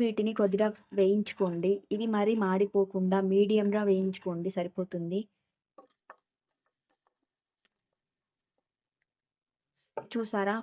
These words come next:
పొట్టు అనేది కొంచెం సెపరేట్ అవుతుంది అన్నిటికీ. ఇలా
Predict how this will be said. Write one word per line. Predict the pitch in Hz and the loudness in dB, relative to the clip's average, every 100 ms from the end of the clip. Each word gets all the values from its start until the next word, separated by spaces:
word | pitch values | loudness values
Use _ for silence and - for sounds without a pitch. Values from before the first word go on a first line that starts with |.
| - _ | -12 _
పొట్టు | - 214 247 | -4 0 2
అనేది | 240 214 214 220 | 2 2 -2 0
కొంచెం | 208 214 214 | -2 0 -2
సెపరేట్ | 196 190 208 208 | -2 0 0 0
అవుతుంది | 196 190 175 170 | -4 -6 -8 -6
అన్నిటికీ. | 175 180 180 - 196 214 - - | -4 -6 -8 -4 -4 -4 -8 -4
ఇలా | 214 226 | -2 -2